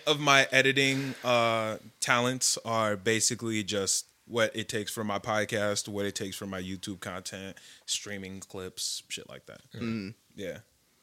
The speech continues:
Speaker 1: That's really the extent of it. I know you're, you don't really do special effects or shit in yours either, E, right?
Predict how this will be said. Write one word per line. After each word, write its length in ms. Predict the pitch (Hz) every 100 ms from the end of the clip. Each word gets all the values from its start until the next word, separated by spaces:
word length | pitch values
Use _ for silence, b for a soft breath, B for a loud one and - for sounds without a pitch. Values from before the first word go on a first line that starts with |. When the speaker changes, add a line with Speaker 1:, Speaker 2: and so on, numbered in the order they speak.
| -
Speaker 1:
That's 180 | 165 180
really 180 | 170 139
the 120 | 120
extent 320 | 101 113 104
of 100 | 107
it. 60 | 107
I 100 | 123
know 220 | 131 117
you're, 480 | 101 113 113 107 101 _ _ _ _ _ _
you 160 | 107 131
don't 140 | 127
really 180 | 113 107
do 120 | 101
special 340 | 98 101 98 98
effects 240 | 104 98
or 40 | 98
shit 140 | 101
in 60 | 95
yours 200 | 104 101
either, 160 | 104 82
E, 160 | 95
right? 240 | 92 107